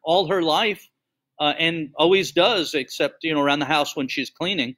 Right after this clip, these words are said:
and then she'll wear some kind of pants or whatever she wears cleaning around the house. But when she goes out, she almost always wears a skirt, a long skirt. But, uh, that's just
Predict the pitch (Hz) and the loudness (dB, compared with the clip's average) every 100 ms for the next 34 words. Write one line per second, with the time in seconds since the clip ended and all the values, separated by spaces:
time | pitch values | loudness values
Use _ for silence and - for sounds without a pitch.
0 | _ _ _ - 131 143 139 147 139 139 | _ _ _ -6 0 2 2 0 2 2
1 | 135 - 135 135 135 127 123 143 139 127 | 0 -2 -2 0 0 0 -2 0 0 -2
2 | - 131 120 131 127 123 127 120 123 - | -6 -4 0 0 0 -4 -4 -4 -4 -4
3 | 135 131 127 123 120 139 175 165 - _ | -4 -2 -2 -2 -2 -2 -2 -4 -10 _
4 | _ _ _ 131 139 147 160 147 147 151 | _ _ _ 0 2 2 4 4 6 4
5 | 165 - 156 147 151 165 165 156 220 262 | 2 0 0 2 4 2 2 2 2 0
6 | - 127 120 120 - 135 131 127 123 127 | 0 0 -2 -6 -4 -2 -2 -2 -2 2
7 | 139 131 - 120 113 - _ _ _ _ | 2 0 -2 -4 -4 -10 _ _ _ _
8 | 156 156 156 139 131 156 - - 135 151 | 2 2 4 4 4 0 0 -6 -4 0
9 | 160 - | 0 -2